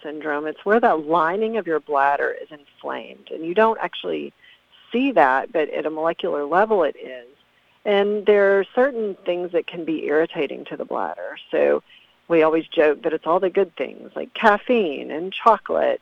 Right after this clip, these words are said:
and, um, acidic foods like tomatoes, pizza sauce, marinara sauce,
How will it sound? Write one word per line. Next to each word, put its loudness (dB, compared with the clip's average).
and, -2
um, 2
acidic 0
foods -4
like -6
tomatoes, 2
pizza -2
sauce, 2
marinara -2
sauce, 2